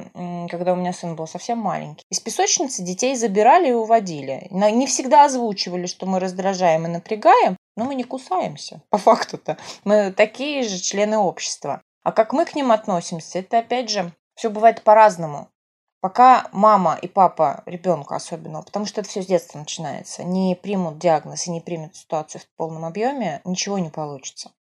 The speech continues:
Вот я приняла, я со своим ребёнком могу прийти в любой магазин, и как бы он себя ни вёл, я не буду его стесняться. У нас в большей массе проблем в обществе в том, что люди стесняются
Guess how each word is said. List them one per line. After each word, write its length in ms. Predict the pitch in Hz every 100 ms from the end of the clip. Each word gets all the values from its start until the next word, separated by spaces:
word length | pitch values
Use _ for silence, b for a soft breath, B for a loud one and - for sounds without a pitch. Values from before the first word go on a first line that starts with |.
| _ b b
Вот 140 | 180 208
я 120 | 214
приняла, 460 | 226 226 247 320
я 180 | 381 226
со 80 | -
своим 240 | - 220
ребёнком 460 | 202 190 220 190 196
могу 180 | 185 190
прийти 340 | 196 185 -
в 60 | 175
любой 300 | 180 170 147
магазин, 500 | 143 160 202 311 440 _ _
и 60 | 170
как 200 | 202 185
бы 100 | 190
он 60 | 185
себя 280 | - 180
ни 160 | 175 175
вёл, 240 | 226 311
я 160 | 185 190
не 80 | 180
буду 260 | 180 208
его 180 | 180 160
стесняться. 720 | 165 - - 165 139 - - _ _ _ b b 185
У 40 |
нас 220 | 202 202
в 60 | 202
большей 280 | 240 - 233
массе 280 | 240 -
проблем 500 | 202 208 208 269 294
в 80 | 208
обществе 400 | 185 - - 165
в 60 | -
том, 160 | -
что 200 | - -
люди 300 | 170 190 190
стесняются 1040 | 180 - 185 - 214 254 311 269 - 170